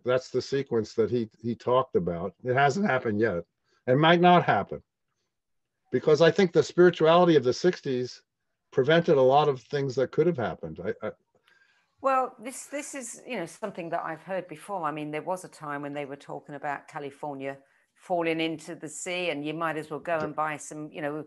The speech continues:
Speaker 2: uh,
Speaker 1: Bi-
Speaker 2: oceanfront property in Arizona. And
Speaker 1: Yeah,
Speaker 2: that
Speaker 1: for
Speaker 2: didn't
Speaker 1: sure.
Speaker 2: happen. And I
Speaker 1: No.
Speaker 2: heard from a number of quarters that we had actually changed that.
Speaker 1: I, I think it's totally possible, but I, I just wanted,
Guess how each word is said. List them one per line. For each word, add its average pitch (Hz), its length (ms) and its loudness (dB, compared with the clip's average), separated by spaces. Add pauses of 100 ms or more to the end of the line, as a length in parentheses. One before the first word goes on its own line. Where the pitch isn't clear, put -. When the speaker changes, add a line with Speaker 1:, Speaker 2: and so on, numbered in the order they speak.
(420)
Speaker 2:
uh, 151 320 0
Speaker 1:
Bi- 190 100 0
Speaker 2:
oceanfront 170 600 -6
property 165 520 -8
in 151 160 -8
Arizona. 165 640 -6
And - 100 -18 (300)
Speaker 1:
Yeah, 175 200 6
Speaker 2:
that 240 120 2
Speaker 1:
for 175 80 2
Speaker 2:
didn't - 100 -6
Speaker 1:
sure. 185 260 4 (140)
Speaker 2:
happen. 196 420 -16 (400)
And 185 160 -4
I 196 120 4
Speaker 1:
No. 185 40 -2
Speaker 2:
heard 226 400 -6
from 185 160 -12
a 170 40 -6
number 185 380 -6
of - 200 -12
quarters 139 640 -18
that 156 300 -14 (380)
we 214 200 -10
had 262 100 -10
actually 247 380 -10
changed 254 500 -20
that. - 880 -18 (260)
Speaker 1:
I, 131 140 4
I 156 40 4
think 196 260 2
it's 165 160 -2
totally 190 420 4
possible, 151 640 -12 (440)
but 127 100 0
I, 143 260 0 (140)
I 147 100 0
just 165 220 -2
wanted, 151 340 0